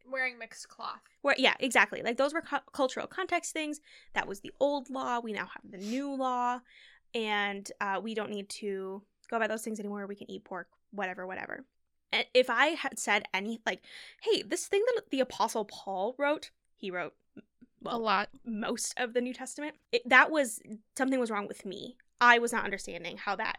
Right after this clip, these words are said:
Speaker 2: applied to my life. I needed to do more soul searching about that. So you were supposed to be able to articulate your faith, and not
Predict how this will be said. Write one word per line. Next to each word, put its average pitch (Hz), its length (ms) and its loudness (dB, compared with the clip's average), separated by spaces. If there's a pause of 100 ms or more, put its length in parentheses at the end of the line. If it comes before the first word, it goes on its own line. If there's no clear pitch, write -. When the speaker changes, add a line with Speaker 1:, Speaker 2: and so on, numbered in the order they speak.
(100)
Speaker 2:
applied 190 340 -2
to - 100 -14
my 180 100 -6
life. 180 240 -6 (100)
I 202 280 0
needed 196 400 -8
to - 120 -12
do 190 140 -12
more 185 160 -10
soul 190 160 -10
searching - 260 -14
about - 220 -16
that. - 120 -14 (520)
So 277 300 4 (340)
you 247 100 -2
were 254 80 4
supposed 269 260 -2
to - 60 -8
be 277 60 0
able 247 140 0
to 254 100 -6
articulate 262 520 -4
your 277 100 -6
faith, 208 300 -6
and 226 120 -4
not 220 160 -4